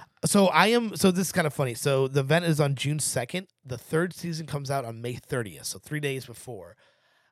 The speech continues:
I'm gonna do one dish based on the third season. So I have three days to watch the season, like, come up with a dish,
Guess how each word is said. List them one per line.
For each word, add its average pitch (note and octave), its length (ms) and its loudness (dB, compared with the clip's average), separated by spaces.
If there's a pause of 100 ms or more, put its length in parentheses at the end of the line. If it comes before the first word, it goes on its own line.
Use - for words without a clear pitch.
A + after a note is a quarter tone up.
I'm C#3 160 -4
gonna D3 120 -4
do C3+ 180 -6
one C#3+ 340 0
dish D#3+ 340 0 (140)
based C3 320 -4
on B2 80 -16
the A2+ 60 -14
third A#2+ 340 -8
season. G2 420 -12
So - 160 -10
I G2 60 -8
have F#2+ 220 -12
three D3 260 -2
days C#3 540 0
to G2 220 -12 (500)
watch C#3+ 460 0
the E3 120 -2
season, C3+ 580 -6 (680)
like, B2 160 -4
come E3 160 0
up E3 80 2
with D#3+ 140 -2
a D3 60 -2
dish, B2+ 460 -4